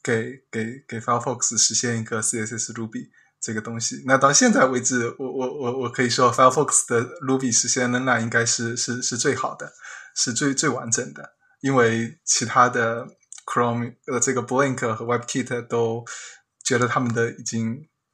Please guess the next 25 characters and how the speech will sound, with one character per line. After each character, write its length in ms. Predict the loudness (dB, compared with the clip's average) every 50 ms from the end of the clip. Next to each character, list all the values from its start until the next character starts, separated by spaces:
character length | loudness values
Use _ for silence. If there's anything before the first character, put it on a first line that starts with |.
| _ _ _ -10 -6
足 200 | -4 -2 -2 4
够 180 | 6 6 6 6
好， 220 | 4 0 -2 -2
就 340 | -2 -4 -4 -4 -6 -10 -14 _
没 140 | -6 -2 -2
有， 160 | -2 -2 -2
没 100 | 0 0
有 100 | 0 0
什 140 | 0 -2 -6
么 80 | -6 -6
太 100 | -4 -2
大 140 | -2 -2 -2
的 60 | -2
动 180 | -4 -4 -2
力 80 | -2 -4
去 160 | -4 -6 -6
改 120 | -6 -6 -6 -6 -10
吧。 140 | -14 -16 -16 -16 _ _ _ -20 -20 -20 _ _
因 120 | -2 4
为 260 | 4 4 4 4 0 -6 -8 -6
Ruby 380 | -4 -4 -2 -2 -2 -2 -2
这 140 | 0 0 2
个 140 | 2 2 2
东 240 | 2 0 0 2 2
西， 440 | 2 2 4 2 0 0 -2 -4